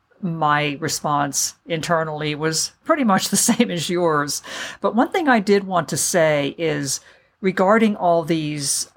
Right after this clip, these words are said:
new types of Reiki, is that the underpinning for the majority of them is the Usui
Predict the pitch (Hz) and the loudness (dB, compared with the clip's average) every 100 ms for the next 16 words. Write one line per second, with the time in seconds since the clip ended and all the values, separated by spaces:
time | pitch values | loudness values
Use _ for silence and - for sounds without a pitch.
0 | _ - 165 160 170 165 147 151 147 - | _ -10 -6 -4 -2 0 -2 -6 -10 -6
1 | 151 - 165 170 233 254 196 165 151 - | -6 -4 -6 0 0 2 0 0 -2 -2
2 | 196 185 208 190 190 _ _ _ - 190 | -2 0 2 2 -2 _ _ _ -6 -2
3 | - 220 269 277 - - 180 143 127 220 | 2 4 4 0 -2 0 2 2 -4 -10
4 | - _ _ 180 - 175 160 156 151 _ | -16 _ _ -12 -4 0 2 2 -2 _
5 | _ _ _ 175 165 143 175 180 180 151 | _ _ _ -4 -2 2 6 6 4 2
6 | 135 131 123 117 120 - _ _ _ _ | -2 -2 -2 -4 -8 -16 _ _ _ _
7 | _ _ _ 175 165 - 151 151 143 170 | _ _ _ 0 0 0 -2 -2 -2 -2
8 | 156 147 139 135 | -2 -2 -4 -4